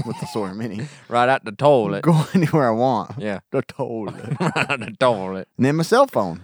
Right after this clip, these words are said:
Speaker 2: Yeah,
Speaker 1: I already
Speaker 2: sure.
Speaker 1: have it on me, and it has a lot of stuff you can use.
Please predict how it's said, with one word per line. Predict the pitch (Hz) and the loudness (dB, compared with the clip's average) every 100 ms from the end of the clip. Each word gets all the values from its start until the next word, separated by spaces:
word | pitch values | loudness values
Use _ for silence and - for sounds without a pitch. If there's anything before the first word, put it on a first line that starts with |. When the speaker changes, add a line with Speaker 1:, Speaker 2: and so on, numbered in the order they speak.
| - | -14
Speaker 2:
Yeah, | 107 139 | -4 0
Speaker 1:
I | 127 | 2
already | 135 | 2
Speaker 2:
sure. | 135 | 4
Speaker 1:
have | 147 | 2
it | 123 | 2
on | 127 156 | 0 0
me, | 123 123 | -2 -2
and | 110 | -4
it | 90 | -4
has | 113 101 | -6 -6
a | |
lot | 98 101 | -6 -6
of | 95 | -6
stuff | - 98 104 | -4 -4 -4
you | 95 | -8
can | 95 87 - _ | -6 -6 -8 _
use. | - 92 95 110 123 | -8 -2 0 -2 -4